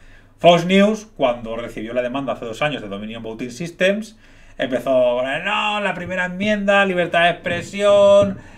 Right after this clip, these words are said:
era información de utilidad pública que había que saber". La movida es que el juez instructor del caso ha dicho, "Vamos a ver". Al principio, vale, cuando Donald Trump empieza con el rollo del bulo, tal, no sé qué, vale, muy bien, puede haber sido libertad de expresión que tú hables de ello.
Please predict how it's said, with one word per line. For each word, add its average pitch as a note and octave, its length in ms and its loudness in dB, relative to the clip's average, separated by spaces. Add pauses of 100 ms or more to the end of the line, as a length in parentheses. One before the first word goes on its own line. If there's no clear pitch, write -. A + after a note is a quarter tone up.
(160)
era E3 240 2
información D#3+ 480 -2
de D#3+ 60 -2
utilidad D3+ 400 0
pública G3+ 420 2
que F3+ 60 2
había D#3+ 240 2
que D#3+ 80 -6
saber". G3 640 0 (800)
La C3+ 140 -4
movida D3 260 6
es - 80 -6
que E3+ 100 0
el D3+ 60 2
juez D#3+ 240 0
instructor D#3+ 320 -4
del D3+ 120 0
caso E3+ 240 2
ha D#3 40 4
dicho, B2+ 260 -4
"Vamos A#2 340 -2
a - 60 -6
ver". - 260 -12 (1600)
Al D#3+ 200 6
principio, F#3+ 480 2
vale, C3+ 320 2
cuando A#2 220 -8
Donald D3+ 260 0
Trump D#3+ 180 -2
empieza D3+ 260 -4
con D3 100 -4
el D3 80 -4
rollo C#3+ 240 -2
del C#3 120 -4
bulo, D#3+ 440 -2
tal, D#3+ 340 4
no D3 80 -8
sé C#3+ 220 -12
qué, E3+ 400 -4 (640)
vale, F#2 280 -10
muy G#2+ 140 -14
bien, F2+ 240 -14
puede G#2 160 -6
haber G2 120 -4
sido G#2 180 -12
libertad G#2 240 -6
de A2+ 60 0
expresión A3 380 -6
que G3 80 -4
tú F#3+ 140 -2
hables C#3 240 -2
de F#2+ 140 -10
ello. E2 180 -20